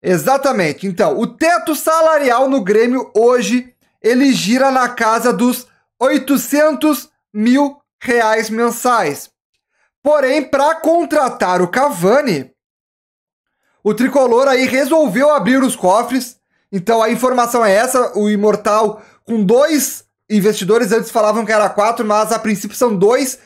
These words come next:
investidores que estão ajudando nessa negociação, tá, galera? São dois investidores,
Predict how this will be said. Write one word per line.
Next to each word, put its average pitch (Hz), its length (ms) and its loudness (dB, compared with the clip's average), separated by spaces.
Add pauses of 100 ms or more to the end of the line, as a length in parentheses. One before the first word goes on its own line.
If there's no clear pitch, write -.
(180)
investidores 247 800 0
que 254 120 -2
estão 302 500 0 (280)
ajudando 269 720 0
nessa 233 240 0
negociação, 214 640 0
tá, 214 140 -2
galera? 196 420 0 (180)
São 254 320 -2
dois 254 440 2
investidores, 220 880 0